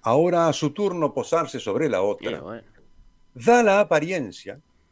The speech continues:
Speaker 1: de quien está a cada poco soltando ventosidad del vientre o que está haciendo esfuerzos por soltarla.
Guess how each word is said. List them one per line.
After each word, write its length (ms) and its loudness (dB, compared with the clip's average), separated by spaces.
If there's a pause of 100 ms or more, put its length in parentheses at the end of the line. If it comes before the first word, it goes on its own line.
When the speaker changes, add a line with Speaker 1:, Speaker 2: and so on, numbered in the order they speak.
(720)
Speaker 1:
de 260 -6
quien 200 -2
está 440 -2 (560)
a 200 -4
cada 320 2
poco 580 -4
soltando 720 -4
ventosidad 580 -2
del 140 -2
vientre 560 -4 (720)
o 120 -2
que 100 -2
está 260 0
haciendo 480 -4
esfuerzos 580 -2
por 220 -6
soltarla. 600 -8